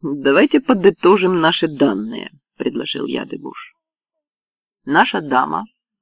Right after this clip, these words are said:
в восемь часов ещё была жива, а в половине одиннадцатого уже убита. Отпечатки пальцев на умывальнике,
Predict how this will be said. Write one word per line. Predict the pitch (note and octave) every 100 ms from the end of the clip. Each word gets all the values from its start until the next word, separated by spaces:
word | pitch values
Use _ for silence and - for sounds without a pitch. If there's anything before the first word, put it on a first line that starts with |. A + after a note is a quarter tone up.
| _ _ _ _ _ -
в | C#3+
восемь | C#3+ G#3 D#3
часов | - C3 - D3
ещё | A3+ - E3
была | F#3+ D#3+ F3
жива, | G3 G#3 B2+ - _ _ _ _ _ _ _ _ _ _ _
а | -
в | -
половине | D3 D3+ E3+ E3+
одиннадцатого | D3+ C#3 C#4+ A#3+ - C#3 C3
уже | C3+ D#3+ -
убита. | A#3 G3 C3+ A#2+ - B1 - _ _ _ _ _ _ _ _ _ _ _
Отпечатки | C4 - - - A#3+ - D#3+
пальцев | - C#3+ E3+ - D3
на | C#3+
умывальнике, | - C3+ C3 B2+ G2 F#2 B2+ - G#3+